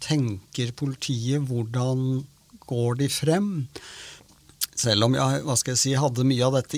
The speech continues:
inne fra før, så dukket jo stadig vekk opp. Altså plutselig så er det jo og leter etter noe sko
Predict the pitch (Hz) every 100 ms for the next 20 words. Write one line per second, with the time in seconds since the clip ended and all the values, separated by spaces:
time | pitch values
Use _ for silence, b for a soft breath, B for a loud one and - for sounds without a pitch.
0 | 196 151 110 131 143 139 120 127 - 135
1 | 156 143 - 135 135 131 147 - 104 -
2 | 160 - 190 156 110 131 120 117 - 120
3 | - - 117 123 131 127 - 127 120 135
4 | 117 107 120 123 123 - B B B B
5 | 139 131 120 - 107 104 - 123 120 -
6 | - - 110